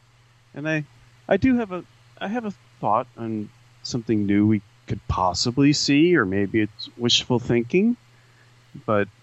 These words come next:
uh, I do, I do foresee a possible new, you know, I guess, what do they call 'em, keywords?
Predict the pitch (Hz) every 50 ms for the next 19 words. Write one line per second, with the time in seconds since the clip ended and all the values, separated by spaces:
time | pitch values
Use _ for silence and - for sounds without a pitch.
0 | _ _ _ _ _ _ _ _ _ _ _ _ _ _ _ _ _ _ _ -
1 | - - 139 127 110 113 113 110 110 107 104 92 98 - _ _ _ _ _ _
2 | _ _ _ _ _ - 127 123 117 117 170 196 202 202 208 233 - - - 131
3 | - 208 226 - - 190 - - - 185 175 160 123 - - - - 135 151 165
4 | 156 - - 143 143 147 139 131 123 117 120 123 127 127 120 117 120 120 113 104
5 | - - _ - - - - - - - _ _ - - 101 98 98 95 - -
6 | - - 156 104 98 104 107 110 110 110 104 104 98 - - 120 147 156 156 175
7 | 185 190 190 - - - -